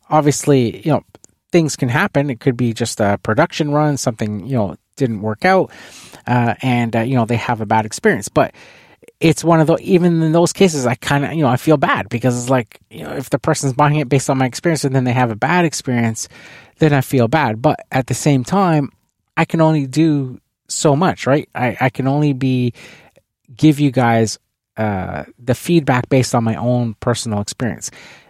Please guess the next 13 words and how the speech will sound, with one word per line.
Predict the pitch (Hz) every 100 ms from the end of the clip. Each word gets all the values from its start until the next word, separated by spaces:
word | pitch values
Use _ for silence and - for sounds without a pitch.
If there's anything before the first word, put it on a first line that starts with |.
| _
There's | 135 127
always | - 135 147
gonna | 139 156 139
be, | 135 131 127 - _ _ _ _ _ _ _ _ _ _ _ _ _ -
you | 135
know, | 110 - _ _ _ _ _ _
potential | - - - 123 139 170
for | - -
issues | 143 143 175 185 180 -
with | 156 156
stuff, | - - 180 - - - - - - -
uh, | 117 120 123 -
on | 123